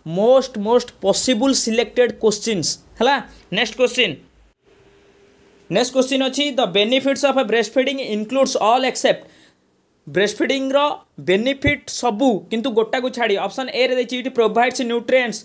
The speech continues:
ବି ରେ ଦେଇଛି, "Colostrum provides a high level of immunoprotection।" ସି ରେ ଦେଇଛି,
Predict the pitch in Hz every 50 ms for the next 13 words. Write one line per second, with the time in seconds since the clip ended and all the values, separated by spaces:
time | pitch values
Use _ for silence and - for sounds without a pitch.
0 | _ _ _ _ - 170 208 233 240 247 240 254 247 - 247 247 - 226 233 247
1 | 240 240 254 254 247 220 247 233 247 254 247 269 247 226 220 - 233 247 247 247
2 | 254 240 240 247 254 254 247 254 247 233 226 233 247 247 247 - 247 240 247 262
3 | 247 - - 269 240 214 165 - - - - - - - 247 247 254 240 240 240
4 | - 226